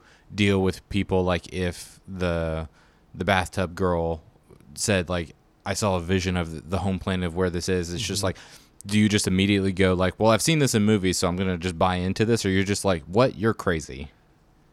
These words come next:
Speaker 2: I don't know. Yeah. I feel like I would just buy into it because
Speaker 1: Mm-hmm. 'Cause it's
Speaker 2: like,
Speaker 1: just what we're used to.
Speaker 2: it's what we're used to. And like I said, I,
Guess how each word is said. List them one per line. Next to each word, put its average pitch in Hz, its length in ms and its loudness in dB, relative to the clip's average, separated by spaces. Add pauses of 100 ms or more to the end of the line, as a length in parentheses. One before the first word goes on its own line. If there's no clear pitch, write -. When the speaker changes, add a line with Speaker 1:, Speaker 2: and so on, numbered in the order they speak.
(320)
Speaker 2:
I 214 60 -4
don't 240 180 -4
know. 220 420 0 (1600)
Yeah. 170 320 6 (540)
I 143 100 -2
feel 151 160 -2
like 143 140 0
I 135 40 2
would 127 120 2
just 113 160 -8
buy 113 160 2
into 117 240 -2
it 90 180 -10
because 123 460 -2
Speaker 1:
Mm-hmm. - 100 -20 (340)
'Cause 123 160 8
it's 123 100 4
Speaker 2:
like, - 40 0
Speaker 1:
just 127 140 0
what 127 120 4
we're 107 100 4
used 123 280 2
to. 175 60 2
Speaker 2:
it's 165 80 2
what 208 100 6
we're 175 80 2
used 190 240 -2
to. 147 120 0
And 143 100 -4
like 156 200 0
I 139 80 0
said, 139 300 -2
I, 135 120 -6